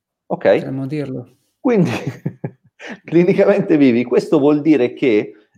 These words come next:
Speaker 1: ehm, le cose vanno avanti e quindi alcune società, visto che si rendono conto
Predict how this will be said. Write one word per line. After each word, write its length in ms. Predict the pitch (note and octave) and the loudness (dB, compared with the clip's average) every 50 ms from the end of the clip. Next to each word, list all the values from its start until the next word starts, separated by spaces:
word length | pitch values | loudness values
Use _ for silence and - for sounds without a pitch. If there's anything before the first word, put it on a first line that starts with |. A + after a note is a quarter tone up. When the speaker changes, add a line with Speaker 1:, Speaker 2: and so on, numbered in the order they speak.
| _ _ | _ _
Speaker 1:
ehm, 680 | _ C#3 C#3 C3+ C3 B2+ B2 B2 B2 A#2+ A#2+ A#2+ A#2 B2 _ _ _ _ _ _ _ _ _ _ _ - | _ 0 2 2 0 -2 -4 -8 -10 -12 -14 -16 -18 -20 _ _ _ _ _ _ _ _ _ _ _ -2
le 100 | - D#4 | -2 2
cose 260 | - D#3+ D3 D3 G#3 | 2 2 2 4 4
vanno 200 | F#3+ D3+ G#2+ - | 2 2 0 0
avanti 640 | - - G2+ F#2+ F#2+ F#2 F#2 - - A2+ A#2+ - - _ | 0 0 0 0 0 -4 -8 -10 -10 -10 -12 -12 -12 _
e 80 | - | -14
quindi 300 | C4 - B3+ E3+ B2+ A2+ | -10 -8 -8 -6 -4 -4
alcune 320 | A#2 B2+ C3+ - C4+ G3 C#3+ | -4 -4 -4 -8 -8 -8 -8
società, 600 | - - G#2+ - A#2+ - - F#2+ E2 E2 E2 F#2+ | -8 -8 -8 -8 -10 -4 -2 -2 0 0 -2 -4
visto 300 | B2 G3 A3+ - - D3+ | -6 -8 -8 -6 -8 -8
che 100 | - C3 | -8 -8
si 140 | - - B2 | -8 -6 -4
rendono 460 | A2 A2+ A2+ A2+ A2+ G#2+ A2 A2 - | -4 -2 -4 -4 -6 -6 -6 -8 -4
conto 540 | - G#3 D#3 A2 G2 F2+ - F2+ E2+ - | -2 -2 -2 -2 -6 -10 -10 -12 -12 -12